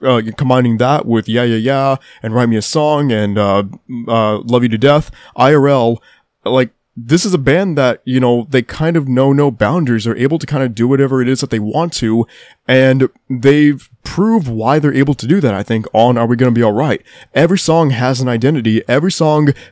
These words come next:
feels different from one, one another. Uh, I didn't have the issue that I did with this record that I mentioned with, uh,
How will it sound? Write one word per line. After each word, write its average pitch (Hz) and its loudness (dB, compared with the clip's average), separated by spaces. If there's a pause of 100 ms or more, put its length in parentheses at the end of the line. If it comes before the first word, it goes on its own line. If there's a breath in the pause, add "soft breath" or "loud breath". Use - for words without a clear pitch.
feels 156 2
different 151 0
from 135 -2
one, 127 4 (100)
one 131 2
another. 123 2 (400 soft breath)
Uh, 120 4
I 123 2
didn't 175 4
have 170 2
the 147 2
issue 151 2
that 131 2
I 117 0
did 131 0
with - -2
this 147 -2
record 123 -2
that 113 0
I 107 2
mentioned 117 -2
with, 113 -2
uh, 107 0